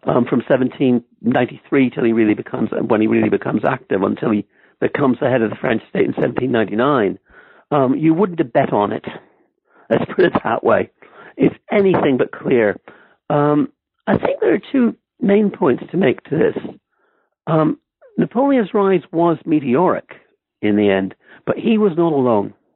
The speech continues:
He was part of a cohort of men, all roughly the same age, um, who emerged from the ranks of the Royal Army,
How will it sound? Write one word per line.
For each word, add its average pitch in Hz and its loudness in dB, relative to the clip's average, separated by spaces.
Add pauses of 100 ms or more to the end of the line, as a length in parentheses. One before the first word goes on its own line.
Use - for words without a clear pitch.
(720)
He 190 0
was 240 2
part 185 0
of 143 0
a 143 -2
cohort 143 0 (720)
of 131 0
men, 131 2 (960)
all 214 2
roughly 190 0
the 131 2
same 127 2
age, 110 0 (800)
um, 135 2
who 147 2
emerged 151 2 (100)
from 135 0
the 123 4
ranks 120 0
of 117 -6
the 131 0
Royal 113 2
Army, 110 2